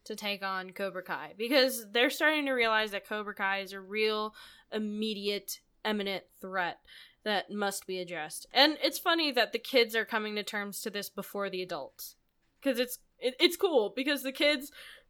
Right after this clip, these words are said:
are hesitant at first, and then the adults are hesitant at first. It's like this r-,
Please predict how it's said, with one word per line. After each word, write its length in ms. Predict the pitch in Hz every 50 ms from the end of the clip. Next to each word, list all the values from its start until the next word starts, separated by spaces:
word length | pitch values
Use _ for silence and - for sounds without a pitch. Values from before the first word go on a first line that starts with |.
| _ _ - - _ _ _ -
are 100 | 247 254
hesitant 560 | 233 247 302 294 285 302 285 - 294 269 262 277
at 160 | 240 - -
first, 340 | - 262 262 262 269 269 -
and 140 | - 220 220 220
then 100 | 220 214
the 120 | 208 190
adults 360 | 180 185 214 226 233 226 -
are 80 | 254 196
hesitant 500 | 196 226 220 208 208 190 208 214 208 202
at 180 | 180 - -
first. 460 | - 214 214 208 202 202 - - - -
It's 160 | - 226 - -
like 200 | 233 233 214 -
this 220 | 226 220 - -
r-, 240 | 208 196 202 214